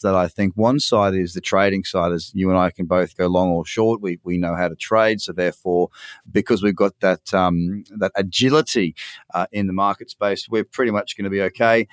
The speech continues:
And secondly, we are running, starting, and, and operating businesses within this blockchain ecosystem. And, you know, you, you, I think a lot of people fail to understand the, the, um,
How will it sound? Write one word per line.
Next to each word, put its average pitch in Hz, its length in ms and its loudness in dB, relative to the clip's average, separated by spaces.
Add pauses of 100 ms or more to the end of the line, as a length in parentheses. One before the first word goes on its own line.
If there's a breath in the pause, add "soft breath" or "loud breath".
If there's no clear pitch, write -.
(220 loud breath)
And 147 140 2
secondly, 151 640 2
we 147 540 2
are 165 220 4
running, 123 420 4
starting, 123 520 2
and, 117 160 -2
and 113 240 -2
operating 113 540 2
businesses 107 840 0
within 104 420 4
this 98 180 0
blockchain 101 480 0 (160)
ecosystem. 98 760 0
And, 92 140 -2 (400 loud breath)
you 110 60 0
know, 98 40 2
you, 107 220 2 (240)
you, 127 220 -4 (200)
I 101 60 0
think 170 160 0
a 190 60 4
lot 135 180 4
of 127 60 -4
people 127 260 0
fail 107 400 2
to - 140 -6
understand 101 580 -2
the, 92 340 -2 (140)
the, 90 500 -4 (280)
um, 87 460 -8